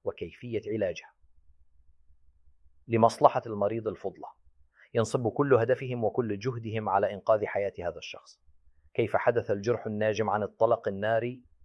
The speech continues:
أين حدث؟ من الذي ضغط على الزناد؟ هل كانت محاولة انتحار أم حادثا؟ هل تم ذلك دفاعا عن النفس أم أن هذا الشخص هو المعتدي؟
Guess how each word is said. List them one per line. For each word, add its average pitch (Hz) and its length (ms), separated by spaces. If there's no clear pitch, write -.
أين 110 220
حدث؟ 113 340
من 104 180
الذي 101 300
ضغط 110 320
على 98 200
الزناد؟ 101 520
هل 92 180
كانت 110 400
محاولة 101 500
انتحار 104 560
أم 92 80
حادثا؟ 123 680
هل 101 200
تم 107 280
ذلك 104 360
دفاعا 117 560
عن 92 180
النفس 92 640
أم 95 100
أن 95 160
هذا 110 340
الشخص - 540
هو 104 120
المعتدي؟ 107 720